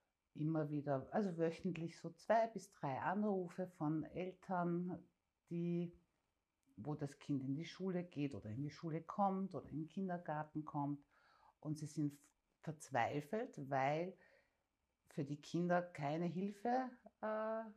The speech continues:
gegeben wird in den Schulen. Ähm, dann habe ich eine Mutter zum Beispiel beraten betreffend Assistenz in der Volksschule. Dann wurde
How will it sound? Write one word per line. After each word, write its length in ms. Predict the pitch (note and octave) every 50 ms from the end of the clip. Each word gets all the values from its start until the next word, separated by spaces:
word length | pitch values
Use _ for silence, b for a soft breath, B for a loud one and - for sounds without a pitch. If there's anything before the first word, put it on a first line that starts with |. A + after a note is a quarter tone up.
| - _ _ _ _ _ _ _ _ _ _ _ _ _ -
gegeben 520 | - G3 G3 - F3+ F#3 G3 A3 A#3 A#3
wird 260 | A3 A3 A3 A3+ - F#3+
in 120 | F3+ G3
den 180 | F#3+ G3 G#3 G#3
Schulen. 600 | - - F#3 G3 G#3 A3 A#3 B3 B3+ - - - _ _ _ _ _ _ _ _ _ _ _ _ _ _ _ _ _ _ -
Ähm, 380 | - D3+ D#3+ D#3+ D#3 - - - _ _ _ _ _
dann 240 | - F3 E3+ F3 E3
habe 220 | D3+ D3 D#3 D#3+ E3+
ich 300 | E3+ - - - - -
eine 280 | - C#3+ D3 D3 C#3+
Mutter 320 | D#3 E3 D#3 D#3 - C#3+ -
zum 180 | - E3 D#3+
Beispiel 480 | D3+ C#3 C3+ C#3+ D3 - - D#3 D#3+ D3
beraten 800 | C#3 - C#3+ C3+ - C3+ C#3+ D#3 F#3 - - - G3 F#3+ F#3
betreffend 560 | - C#3+ - - - B2+ B2 - - B2+ A#2+ A2
Assistenz 880 | A2 A2 - - C#3 - - - G3 A3 B3 A#3+ A#3+ - - - - - -
in 100 | F3+ D#3
der 120 | D#3 E3+
Volksschule. 760 | E3+ - G#3 G#3 - - - - - G3+ G#3 G#3 G#3 G#3 G#3 b b b b b b b b b b b -
Dann 240 | C3 D3+ E3 D3
wurde 400 | D3 D#3+ E3+ E3 D#3 E3+ E3 D#3+